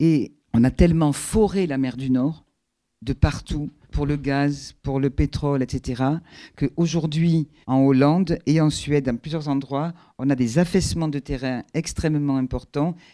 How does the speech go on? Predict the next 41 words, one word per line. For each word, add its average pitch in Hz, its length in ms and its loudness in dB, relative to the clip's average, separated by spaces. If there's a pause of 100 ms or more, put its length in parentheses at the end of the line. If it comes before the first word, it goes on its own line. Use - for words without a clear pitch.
qui 151 140 -4
menacent 151 500 0
des 143 120 -4
villes 139 240 -6
entières. - 540 -10
Il - 20 -6
y 139 40 -6
a 120 40 -6
de 143 100 -8
plus 202 300 -4
en 180 100 -2
plus 196 240 -4
de 156 60 -2
littérature 156 580 -8
aussi 131 320 -12 (180)
autour 143 320 -4
de 135 60 -12
tous 131 160 -14
ces 123 160 -12
sujets-là. 123 640 -4 (520)
Elle 165 160 0
mêle 170 320 0
l'histoire 180 400 -8
personnelle 165 580 -6
de 117 80 -14
deux 123 220 -8
géologues, 160 560 -6
une 143 80 -8
histoire 135 260 -12
d'amour, 135 560 -6 (500)
avec 135 280 -4
les 131 80 -6
fissures 180 640 -8
de, 120 460 -2 (360)
des 151 120 0
fissures, 151 560 -8
euh, 120 340 -6
géologiques 143 720 -4
dans 135 120 -2
cet 147 180 -6
amour-là, 139 560 -2